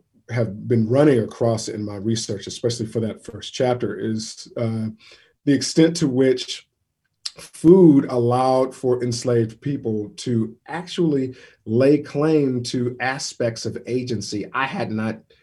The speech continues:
known before that. Um, so there are these examples, for example, of, uh, uh,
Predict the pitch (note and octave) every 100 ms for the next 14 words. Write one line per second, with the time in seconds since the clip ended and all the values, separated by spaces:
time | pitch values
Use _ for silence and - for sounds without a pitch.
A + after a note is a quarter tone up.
0 | _ G#2+ A#2 A#2+ A2+ G#2+ G#2 - G#2+ F2+
1 | E2+ - _ _ _ _ _ _ - B2
2 | A2+ A2 G#2+ A2 A#2 _ - D3+ B2+ B2+
3 | A#2+ A#2 A2+ G#2+ C#3 C#3+ C#3+ A#2+ G#2 -
4 | G#2+ G2+ F2 G#2 F#2+ G#2 G#2 - A2 G#2+
5 | G2 - _ _ _ _ - A#2 A2+ A2
6 | A2 A2 A#2 G#2+ G#2